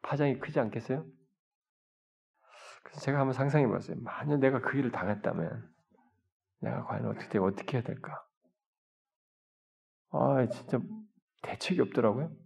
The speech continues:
상상을 해보니까 아무래도 방법이 없는 거예요. 아니라고 떠들어 본들 의미가 없을 것 같고.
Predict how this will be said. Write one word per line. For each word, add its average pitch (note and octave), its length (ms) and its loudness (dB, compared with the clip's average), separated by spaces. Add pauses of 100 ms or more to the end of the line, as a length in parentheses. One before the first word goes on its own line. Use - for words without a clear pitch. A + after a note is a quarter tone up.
상상을 E3+ 380 6
해보니까 D3+ 320 4 (340)
아무래도 A3 460 4
방법이 C3 340 6
없는 F#2+ 240 0
거예요. - 180 -12 (1040)
아니라고 E3 520 6
떠들어 F#3 320 2
본들 D#3+ 280 2
의미가 C#3 340 4
없을 - 220 -6
것 - 100 -6
같고. - 280 -6